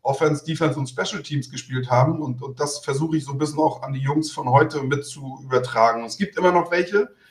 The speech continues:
die diese Einstellung haben, aber was man auch sagen muss, ich glaub, viele Vereine haben ja gerade im U neunzehn Bereich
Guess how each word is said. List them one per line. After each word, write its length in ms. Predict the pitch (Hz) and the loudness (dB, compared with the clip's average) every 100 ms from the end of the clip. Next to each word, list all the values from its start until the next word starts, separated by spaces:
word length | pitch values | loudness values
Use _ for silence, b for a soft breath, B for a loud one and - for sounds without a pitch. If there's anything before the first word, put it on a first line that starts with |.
| b | b
die 80 | - | 0
diese 280 | 143 147 139 | 2 6 6
Einstellung 580 | 156 160 - 156 143 123 | 6 4 6 6 6 2
haben, 360 | 139 170 208 208 | 2 4 2 0
aber 500 | 123 151 185 226 - b b b b _ | 2 4 4 0 -6 b b b b _
was 200 | 135 131 | -2 2
man 120 | 131 | 4
auch 140 | 147 | 4
sagen 260 | 143 147 151 | 6 6 6
muss, 300 | - - - | 4 0 -8
ich 100 | - | -16
glaub, 240 | - 131 - | -4 -4 -4
viele 300 | 156 156 135 | 0 0 0
Vereine 400 | - 127 139 139 | -2 0 4 4
haben 120 | 143 | 4
ja 140 | 139 | 2
gerade 300 | 123 131 139 | 2 2 4
im 220 | 147 139 135 | 4 2 4
U 40 | |
neunzehn 640 | 135 151 156 156 143 - - | 6 6 4 2 2 -2 -10
Bereich 540 | - 135 139 139 - | -4 2 2 0 -6